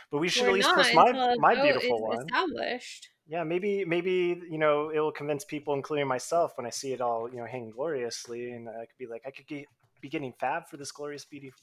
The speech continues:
Speaker 1: beautiful art. I don't
Speaker 2: Yeah.
Speaker 1: know.
Speaker 2: This is, like, the point in the season where people are struggling for fab.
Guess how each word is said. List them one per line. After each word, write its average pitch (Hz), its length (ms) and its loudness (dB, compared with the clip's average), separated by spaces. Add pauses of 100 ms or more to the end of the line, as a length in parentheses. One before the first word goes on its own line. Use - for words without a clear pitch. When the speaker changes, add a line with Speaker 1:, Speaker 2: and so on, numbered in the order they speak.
Speaker 1:
beautiful 139 360 -12
art. 175 240 -10 (100)
I 247 100 -8
don't 359 100 -4
Speaker 2:
Yeah. 262 60 -6
Speaker 1:
know. 214 100 -12 (440)
Speaker 2:
This 311 180 -6
is, 349 180 -4
like, 381 180 -2
the 262 80 -4
point 254 220 -2
in 226 80 -4
the 208 80 -4
season 285 380 -4
where 214 120 -2
people 247 240 -4
are 220 140 2
struggling 208 540 -6
for 180 220 -14
fab. 220 500 -4